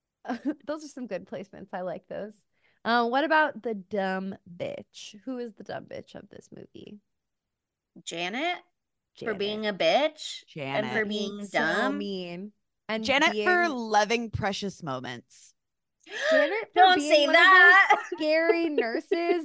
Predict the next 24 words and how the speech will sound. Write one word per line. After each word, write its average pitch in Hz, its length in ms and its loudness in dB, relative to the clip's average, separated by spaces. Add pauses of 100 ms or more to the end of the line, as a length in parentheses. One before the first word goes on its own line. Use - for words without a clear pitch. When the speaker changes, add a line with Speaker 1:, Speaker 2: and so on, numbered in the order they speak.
Speaker 1:
that 254 260 4
likes 233 400 -2
to 311 100 -4
hurt 247 400 -6
people. 311 540 0
Like, 247 300 4
oh 254 160 0
my 285 160 -4
Speaker 2:
Yeah. 220 500 2
Speaker 1:
God. 202 120 -12
Janet 311 320 0
for - 80 -2
being 302 180 -4
Speaker 2:
You 359 140 2
Speaker 1:
a - 20 -2
Speaker 2:
don't 320 140 2
get 285 100 -2
to 269 60 -4
Speaker 1:
psychiatrist. 247 420 4
Speaker 2:
work 214 420 4 (240)
at 220 200 0
the, 220 300 -4 (240)
at, 208 240 -2 (280)
at 202 300 0